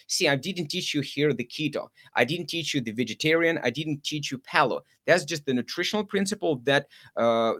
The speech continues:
that make you lose weight and actually keep it off, uh, if you're gonna give it a try at least.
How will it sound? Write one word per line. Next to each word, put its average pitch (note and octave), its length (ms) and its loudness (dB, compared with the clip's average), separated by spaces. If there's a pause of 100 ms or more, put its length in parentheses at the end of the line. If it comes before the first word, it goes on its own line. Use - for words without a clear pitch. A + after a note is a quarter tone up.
that C#3+ 200 4
make D3 320 4
you C3+ 380 2
lose C3 380 2
weight D3 260 2
and B2 140 0
actually C3+ 340 0
keep - 300 -4
it - 120 0
off, B2 300 2 (260)
uh, A2 200 4
if C#3 140 -4
you're A#2+ 100 0
gonna B2+ 180 4
give A2+ 220 0
it G2+ 80 -2
a E2+ 40 -8
try A2 300 0
at D#2+ 140 -6
least. - 320 -16